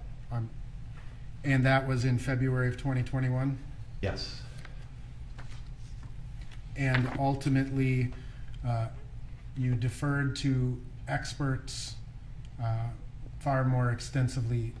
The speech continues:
Speaker 1: in that second testimony than the first, correct?
Speaker 2: So the short answer to that is yes.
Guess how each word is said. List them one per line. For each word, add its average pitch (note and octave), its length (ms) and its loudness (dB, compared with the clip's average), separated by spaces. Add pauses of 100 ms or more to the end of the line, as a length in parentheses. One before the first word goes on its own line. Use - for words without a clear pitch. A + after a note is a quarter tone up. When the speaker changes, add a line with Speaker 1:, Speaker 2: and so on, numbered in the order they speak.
Speaker 1:
in A#2+ 160 2
that A#2+ 240 0
second C3+ 500 2 (1200)
testimony A2+ 720 0 (300)
than A#2 340 0 (200)
the B2+ 60 -2
first, - 480 -6
correct? B2 300 0 (1700)
Speaker 2:
So B2+ 160 4
the A#2 160 8
short D3 240 4
answer B2+ 200 6
to A2+ 60 2
that G#2 180 2
is F2+ 160 0
yes. F#2+ 540 -2